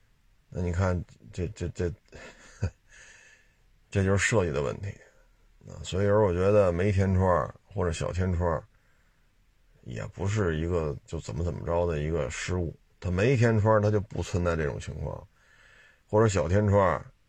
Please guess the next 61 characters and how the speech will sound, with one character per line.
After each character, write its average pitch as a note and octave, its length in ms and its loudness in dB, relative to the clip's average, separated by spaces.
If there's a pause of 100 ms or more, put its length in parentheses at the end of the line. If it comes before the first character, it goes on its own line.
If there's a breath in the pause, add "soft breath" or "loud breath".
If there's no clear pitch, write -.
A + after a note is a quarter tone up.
(240)
它 F#2+ 100 -2
有 G2 140 2
一 G2+ 120 0
个 G#2 100 4
那 G2+ 140 2
种 F2 240 -2
硬 A2+ 280 2
的 E2+ 100 0
那 F#2 140 0
种 D2+ 160 -2
盖 F#2+ 200 2
板 D2+ 160 -2
儿， - 240 -10 (260)
你 F#2+ 160 -4
把 F#2 120 2
它 F#2 100 2
拉 G#2 280 6
上， D#2+ 140 -4 (640 soft breath)
它 G#2 240 2
就 F#2 120 2
不 F2 140 -2
会 F2+ 80 0
存 D#2 180 -6
在 E2 80 -2
这 D#2+ 60 -4
种 A#1 140 -6
情 - 180 -14
况。 F#2 200 -14 (460)
但 A#2 220 2
是 G#2+ 80 4
它 A#2+ 220 4
这 A2 240 4
个 F#2+ 80 2
呢， F2+ 200 0 (380 soft breath)
包 G#2+ 140 6
括 A2 100 6
那 G2 60 4
些 G#2 120 4
全 F2+ 200 -2
景 F#2+ 100 2
天 D#2 180 -4
窗 C#2+ 180 -2
的 G1+ 100 -6
车， - 160 -14 (360)
它 G2 60 -6
一 G2+ 140 -2
般 G#2 120 2
就 G2 120 0
一 G#2 80 0
纱 G#2 260 0
网 F2+ 180 -2
儿， - 160 -14 (680 soft breath)
这 B2+ 100 -2
纱 D3+ 300 4
网 F2+ 200 4
儿 D2+ 120 -2
啊 D#2 420 -2
隔 G#2 260 0
不 E3 80 0
了 D#2 160 2
热。 D#2 240 -4